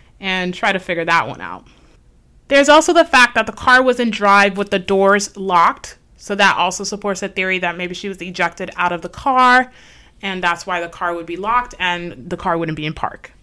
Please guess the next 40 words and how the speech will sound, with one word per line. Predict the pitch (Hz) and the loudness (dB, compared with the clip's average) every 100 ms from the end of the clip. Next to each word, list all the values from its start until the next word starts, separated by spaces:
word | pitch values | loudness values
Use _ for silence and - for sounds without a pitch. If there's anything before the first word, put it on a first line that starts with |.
| _ _ _ _ _ _ _ | _ _ _ _ _ _ _
When | 233 254 | 0 2
they | 285 | 2
do | 226 294 311 320 311 247 | 2 2 4 4 2 -2
a | 220 | -2
bunch | 226 226 247 | -2 0 -2
of | 208 | -2
D | 226 | -4
N | 220 220 | -2 -2
A | 214 | -2
analysis, | 214 190 202 214 247 233 233 - - _ - _ _ | 0 2 2 0 0 0 0 -8 -18 _ -20 _ _
they | 220 | -2
see | 214 247 | 0 0
that | 226 208 | 0 2
there | 214 202 | 2 2
are | 202 | 2
no | 208 220 254 | 0 0 0
prints | 277 - - 302 233 226 - - - _ _ _ - | -2 -4 2 2 2 -2 -8 -12 -16 _ _ _ -4
on | 226 208 | -2 -2
certain | 226 214 | -2 -4
places | 208 214 202 196 | -2 -4 -4 -6
of | 196 | -8
the | 196 | -6
car, | - 175 180 | 0 2 2
no | 220 226 | 0 -2
foreign | - 226 202 180 | -2 -2 0 -2
prints | - 170 160 | -4 -2 -2
as | 185 - | -6 -4
far | 190 190 180 | 0 2 2
as, | 175 | 0
like, | 175 175 | -6 -6
on | 185 | -8
the | 185 | -6
steering | - 214 202 196 | -4 -2 -2 -2
wheel, | 185 185 175 175 175 175 _ _ _ | -4 -2 -2 -2 -2 -6 _ _ _
on | 202 | -6
the | 190 | -6
console, | - 233 208 202 208 190 185 185 | -2 2 4 2 0 0 0 -2
things | 196 185 180 | -4 -6 -6
like | 160 - | -8 -6
that. | 117 90 - | -6 -6 -10